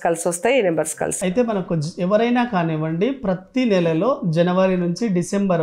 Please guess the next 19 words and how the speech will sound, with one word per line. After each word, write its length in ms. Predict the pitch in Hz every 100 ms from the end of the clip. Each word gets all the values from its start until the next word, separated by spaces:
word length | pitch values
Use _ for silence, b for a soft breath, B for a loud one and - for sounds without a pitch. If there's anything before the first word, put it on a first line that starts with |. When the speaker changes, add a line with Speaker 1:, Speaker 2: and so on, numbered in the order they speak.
| 147
Speaker 2:
వరకు 520 | 143 147 208 277 381 - - -
తొమ్మిది, 400 | 185 202 220 262
పద్దెనిమిది, 540 | - 170 185 202 226
ఇరవై 220 | 175 180
ఏడు 320 | 175 170 165 156
తేదీలలో 520 | 175 170 165 156 156
పుట్టిన 360 | 151 147 160
వాళ్ళు 260 | 151 151 208
ముఖ్యంగా 800 | 190 - - - 254 220 147 - - _ _ -
వీళ్లకు 420 | 185 240 262 254 202
కలిసి 380 | 190 202 202
రాని 280 | 226 180 165
నంబర్స్ 460 | 151 151 175 175 165
వచ్చేసి 400 | 151 170 139 233 - -
టూ, 300 | 220 254 285 - -
ఫోర్, 300 | 196 233 240 -
ఫైవ్, 240 | 185 214
సెవెన్, 520 | 220 - 180 208 208 170
ఎయిట్. 260 | 160 156